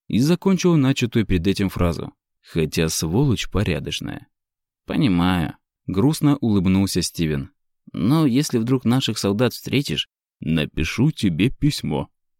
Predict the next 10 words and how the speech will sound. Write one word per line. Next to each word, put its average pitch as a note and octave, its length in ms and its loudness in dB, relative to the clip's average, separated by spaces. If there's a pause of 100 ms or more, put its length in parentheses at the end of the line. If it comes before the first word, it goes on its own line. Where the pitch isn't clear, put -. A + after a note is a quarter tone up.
(160)
Гуппи E3 400 2
показал A#2 480 0
пристёгнутые A2+ 640 2
чуть C3 240 -2
выше G2 220 2
запястья F2 480 0
П F2+ 140 -2
Д E2 140 0
А. D2 160 -4 (360)
"Обещаю". G#2 760 -2